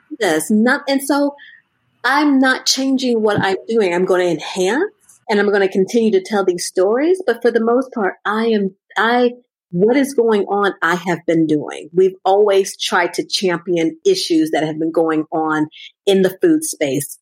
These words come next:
in the beverage space, in the travel space. And so when I had to s-, take a step back and say, "You know what? You're doing this already.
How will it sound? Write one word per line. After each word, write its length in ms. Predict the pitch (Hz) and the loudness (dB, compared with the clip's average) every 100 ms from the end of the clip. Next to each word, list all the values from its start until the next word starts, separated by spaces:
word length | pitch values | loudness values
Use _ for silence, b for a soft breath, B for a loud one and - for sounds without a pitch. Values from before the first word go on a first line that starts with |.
| - | 0
in 280 | 196 196 185 | 2 4 2
the 80 | |
beverage 420 | - 160 151 143 - | 2 0 0 -4 -6
space, 420 | - 147 147 - - | -6 -4 -4 -4 0
in 220 | 220 214 | 2 2
the 80 | 185 | 0
travel 440 | - 165 147 139 | 0 0 0 -2
space. 540 | - - 95 69 - - b b | -8 -10 -10 -10 -12 -14 b b
And 140 | 196 185 | -2 0
so 540 | - 185 175 170 170 _ - | 2 2 4 2 -2 _ -4
when 200 | 196 185 | 0 2
I 80 | 185 | 0
had 160 | 226 | -2
to 80 | 214 | -2
s-, 140 | 185 - - | -4 -6 -4
take 200 | 247 185 | -2 -2
a 60 | |
step 280 | - 208 196 - | -4 -2 -2 -2
back 320 | 165 196 381 - - _ - | -2 -2 -4 -8 -20 _ -2
and 160 | 196 | -2
say, 300 | - 208 185 | 0 2 2
"You 140 | 196 226 | 2 2
know 200 | 220 214 | 2 2
what? 300 | 214 214 214 | 2 0 -4
You're 280 | 180 180 170 175 | 0 0 0 0
doing 560 | 190 220 208 196 190 | 2 2 2 0 0
this 240 | 185 180 - | 0 -2 -2
already. 800 | 175 165 160 160 156 190 254 330 | -4 -4 -2 -2 0 0 0 -2